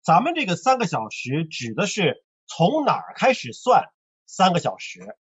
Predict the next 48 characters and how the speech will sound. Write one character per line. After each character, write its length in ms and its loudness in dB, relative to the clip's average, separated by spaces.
因 160 2
为 140 6
有 260 2
的 260 6
市 180 -6
场 220 4
上 280 4
说 420 2
三 240 4
十 80 -4
分 140 -2
钟 260 0
就 120 2
行， 200 -2
对 80 0
吧？ 220 4
还 160 4
有 180 6
的 120 -6
说 180 2
是 120 -10
那 80 -4
种 180 -2
快 260 2
检， 180 -8
是 140 -6
不 100 -4
是？ 240 2
十 200 -2
五 160 4
分 140 6
钟 260 4
立 140 0
等 120 4
可 140 4
取。 220 -8
<laughs> 400 -14
咱， 120 2
咱 200 4
这 140 -2
个 160 4
三 200 2
个 80 2
小 140 4
时 80 2
指 140 -4
的 100 2
是 120 0